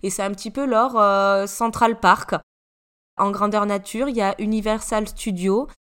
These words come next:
il y a un parc aquatique, il y a, euh, des restaurants, il y a un golf, il y a des plages.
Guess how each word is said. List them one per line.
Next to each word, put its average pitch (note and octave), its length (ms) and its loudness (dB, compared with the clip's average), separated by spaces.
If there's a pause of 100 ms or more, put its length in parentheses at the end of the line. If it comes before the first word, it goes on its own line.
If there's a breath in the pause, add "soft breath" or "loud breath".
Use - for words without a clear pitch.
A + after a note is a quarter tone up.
il F#3+ 80 -8
y F#3 40 2
a F3+ 80 2
un F#3+ 80 0
parc G#3 260 -2
aquatique, A3 680 -4 (320 loud breath)
il G#3 200 -6
y G#3 220 -4
a, G3+ 280 2
euh, F#3 100 0
des F#3+ 280 -2
restaurants, A#3 800 2
il A3+ 220 -2
y F#3 100 -4
a F#3+ 400 0
un F#3 160 -4
golf, B3 580 2 (520 loud breath)
il F#3 180 -8
y G3 80 0
a F#3+ 60 0
des F#3+ 140 0
plages. G3 420 0